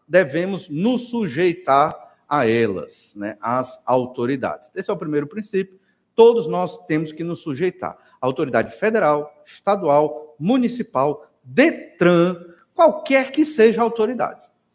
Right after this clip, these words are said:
Nós temos que nos sujeitar, mesmo que discordemos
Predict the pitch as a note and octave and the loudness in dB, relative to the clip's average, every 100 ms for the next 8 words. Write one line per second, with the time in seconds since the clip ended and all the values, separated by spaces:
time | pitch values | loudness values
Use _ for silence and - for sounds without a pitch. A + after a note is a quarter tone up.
0 | _ C3+ D3+ - - C3 C3+ - C#3 C3+ | _ -2 -2 -2 -6 -6 -6 -6 -8 -8
1 | C#3 B2 F3+ F3 C3+ - - - A3 G#3+ | -10 -8 -6 0 -2 -2 -14 0 4 4
2 | A3 A3 G#3+ G3+ - A#3 F#3+ D#3+ D#3 D3+ | 4 -4 -8 -10 -4 -4 -4 -4 -2 0
3 | E3+ D#3 - | -2 -8 -14